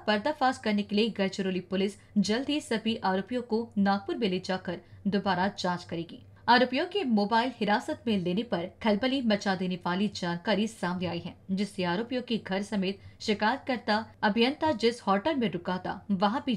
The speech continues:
जांच की जाएगी। आरोपियों द्वारा उपयोग की गई कार पुलिस ने जब्त की है। एनबीसी न्यूज के लिए अभिषेक पानसी की रिपोर्ट।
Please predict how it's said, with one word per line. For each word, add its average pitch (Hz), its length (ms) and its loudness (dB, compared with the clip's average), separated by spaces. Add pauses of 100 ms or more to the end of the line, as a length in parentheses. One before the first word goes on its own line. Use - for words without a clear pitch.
जांच 185 240 0
की 180 120 -6
जाएगी। 165 380 -8 (360)
आरोपियों 285 400 6
द्वारा 233 380 2
उपयोग 208 380 0
की 220 100 0
गई 208 200 2 (120)
कार 180 260 -2 (100)
पुलिस 208 300 2
ने 226 80 2 (120)
जब्त 185 260 -4
की 175 100 -4
है। - 180 -6 (240)
एनबीसी 208 360 4
न्यूज 196 280 2
के - 140 -6
लिए 208 200 2 (100)
अभिषेक 208 460 0
पानसी 190 300 0
की 180 120 -8
रिपोर्ट। 170 380 -10